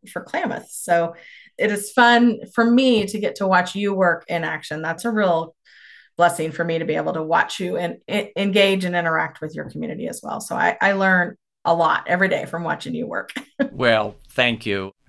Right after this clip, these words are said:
Speaker 2: And as you know, when we are working with people in communities, it is a constant opportunity to try to figure out how, as a coach,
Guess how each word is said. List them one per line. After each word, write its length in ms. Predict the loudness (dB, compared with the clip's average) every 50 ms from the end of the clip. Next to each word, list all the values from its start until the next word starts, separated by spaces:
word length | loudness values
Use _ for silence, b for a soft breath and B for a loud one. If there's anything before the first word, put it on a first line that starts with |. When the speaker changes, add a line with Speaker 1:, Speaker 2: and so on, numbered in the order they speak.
| _ -10
Speaker 2:
And 220 | -8 -8 -6 -8
as 180 | -8 -10 -8 -8
you 120 | -8 -8
know, 440 | -6 -6 -8 -8 -8 -10 -10 -14 -20 _ _ B B B B B B B B B B
when 320 | -8 -4 -2 -2 -2 -2
we 180 | -2 -2 -2 -2
are 100 | -2 -2
working 360 | 0 -2 -2 -2 -2 -4 -4
with 160 | -4 -4 -4
people 340 | -4 -4 -4 -4 -4 -6 -6
in 80 | -6 -8
communities, 720 | -8 -8 -6 -4 -2 -2 -2 -2 -2 -2 -2 -2 -6 -8
it 220 | -8 -8 -10 -8
is 200 | -8 -10 -10 -12
a 60 | -14 -16
constant 1000 | -18 -20 -16 -10 -8 -6 -4 -4 -2 -2 -2 -4 -4 -4 -8 -8 -10 -10 -14 _ -8
opportunity 920 | -6 -6 -6 -6 -10 -16 -14 -10 -10 -8 -6 -6 -6 -4 -4 -4 -6 -6
to 560 | -8 -14 -12 -8 -6 -6 -4 -4 -6 -6 -8 -14 B B B B B B B
try 360 | -16 -12 -4 0 2 4 4 2
to 80 | 0 -4
figure 440 | -6 -6 -6 -6 -4 -6 -6 -4
out 340 | -4 -6 -6 -6 -8 -10 -12 _ -20
how, 560 | -14 -8 -4 -4 -2 -2 -2 -2 -2 -4 -4
as 240 | -4 -4 -4 -6 -6
a 60 | -12
coach, 720 | -8 0 0 2 2 2 -2 -2 -6 -6 -8 -10 -10 -12